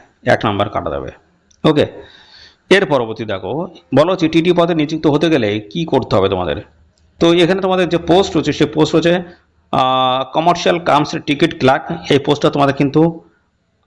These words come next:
আন্ডার গ্র্যাজুয়েট লেভেলের পোস্টের মতো কিন্তু পড়ে, ঠিক আছে? এখানে কিন্তু লেভেল থ্রির কিন্তু স্যালারি তোমরা পাচ্ছ একুশ হাজার সাতশো টাকা, আর মেডিকেল স্ট্যান্ডার্ড হতে হবে বি টু লেভেলের। বি টু যেটা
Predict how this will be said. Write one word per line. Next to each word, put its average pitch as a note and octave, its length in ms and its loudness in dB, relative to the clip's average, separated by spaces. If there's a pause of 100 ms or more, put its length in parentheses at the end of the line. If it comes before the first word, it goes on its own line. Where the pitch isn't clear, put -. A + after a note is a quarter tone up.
আন্ডার F3+ 320 2
গ্র্যাজুয়েট D3+ 520 0
লেভেলের C3+ 460 4
পোস্টের C3 360 0
মতো B2 180 2
কিন্তু C#3+ 540 0
পড়ে, F2+ 240 2 (400)
ঠিক G3 120 6
আছে? C3 240 -2 (500)
এখানে D3 180 4
কিন্তু D#3+ 340 2
লেভেল C3+ 320 4 (220)
থ্রির E3+ 260 -2
কিন্তু E3 180 2
স্যালারি C3+ 300 -2
তোমরা C3 220 2
পাচ্ছ B2 320 0 (380)
একুশ A#2+ 200 0
হাজার B2 200 2
সাতশো - 320 -2
টাকা, C3+ 200 2 (380)
আর G#2 220 2
মেডিকেল B2 480 2
স্ট্যান্ডার্ড B2 360 2
হতে A2+ 140 2
হবে F#3+ 160 0 (420)
বি B2 100 6
টু B2 140 4
লেভেলের। F#2 400 -2 (220)
বি - 60 -20
টু B2+ 260 4
যেটা B2+ 220 4